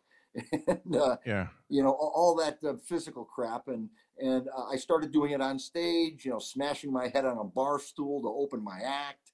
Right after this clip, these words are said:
Speaker 2: Uh-huh.
Speaker 1: And, uh, stuff, stuff that didn't require much of an I Q, but nevertheless,
Speaker 2: <laughs>
Speaker 1: I guess it was my energy that sustained me.
Speaker 2: In watching that back, there is really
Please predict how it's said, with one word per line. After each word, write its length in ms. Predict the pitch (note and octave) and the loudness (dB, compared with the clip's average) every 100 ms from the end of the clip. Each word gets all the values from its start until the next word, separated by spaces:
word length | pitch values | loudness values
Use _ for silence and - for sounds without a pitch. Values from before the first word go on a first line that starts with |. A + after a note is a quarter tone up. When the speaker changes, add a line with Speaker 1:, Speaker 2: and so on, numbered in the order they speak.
| _ | _
Speaker 2:
Uh-huh. 320 | A#2 A2+ G2 A2 - | 0 2 2 -2 -4
Speaker 1:
And, 340 | G#2+ G#2+ G#2+ G#2+ | -2 0 0 0
uh, 280 | G#2+ G#2+ - | 0 -2 -6
stuff, 320 | - - F3 - | -8 2 2 2
stuff 420 | - - F3+ E3+ | -8 0 0 0
that 140 | D#3 | -4
didn't 220 | E3 D3+ | -2 -2
require 400 | D3+ C#3 D3 C#3 | -4 -2 2 2
much 240 | B2 C3 C3 | 2 -2 -2
of 80 | A#2 | -4
an 100 | A2 | -2
I 160 | A2+ | -4
Q, 460 | G#2+ - A#2 F#2+ D#2 _ _ _ - | -8 -6 -2 -2 -4 _ _ _ 0
but 180 | A#2+ B2+ | 0 2
nevertheless, 580 | C#3 C3+ C3 B2+ B2+ - - | 0 2 2 2 0 -2 -16
Speaker 2:
<laughs> 40 | - _ _ | -20 _ _
Speaker 1:
I 80 | A#2 | -4
guess 180 | B2 D3+ | 0 -2
it 60 | E3+ | -2
was 140 | A#2+ | 0
my 200 | C3 B2+ D3+ | 2 2 0
energy 500 | D3 C#3+ G#2 A2+ A2 | 0 -2 -2 -4 -2
that 140 | A#2 | -6
sustained 560 | - A2 - A#2+ A2 F2 | -10 -12 -2 0 0 -4
me. 160 | C#2 - | -10 -6
Speaker 2:
In 340 | C#3+ B2+ B2+ B2 | 0 0 0 0
watching 420 | C#3+ G3+ - D3 | 0 0 -2 0
that 280 | A2+ G2+ G#2 | 0 0 0
back, 400 | B2 B2+ B2 - | 2 2 0 -2
there 220 | B2+ E3+ | -2 0
is 360 | D#3 C#3 A2 A2 G2+ | 0 -2 -2 -8 -4
really 800 | G#2+ B2+ C#3 C#3 B2+ B2 A2+ | 2 4 4 4 4 2 0